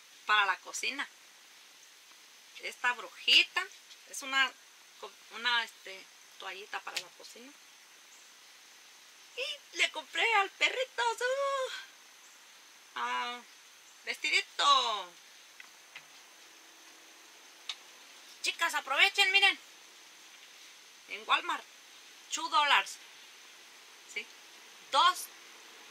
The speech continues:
dólares. Estas calcetitas, vean, qué bonitas.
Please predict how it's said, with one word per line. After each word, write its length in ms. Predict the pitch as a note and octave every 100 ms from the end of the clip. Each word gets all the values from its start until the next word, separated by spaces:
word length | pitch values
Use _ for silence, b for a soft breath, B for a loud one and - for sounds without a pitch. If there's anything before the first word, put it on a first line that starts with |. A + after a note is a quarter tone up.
| -
dólares. 800 | - F4 C#4+ F#3 - - - - -
Estas 280 | E4+ D4+ E4
calcetitas, 680 | - G#3+ - - C4 A3+ G3+
vean, 180 | A3 D4+ - -
qué 80 | F#4
bonitas. 480 | G#4+ - - G#4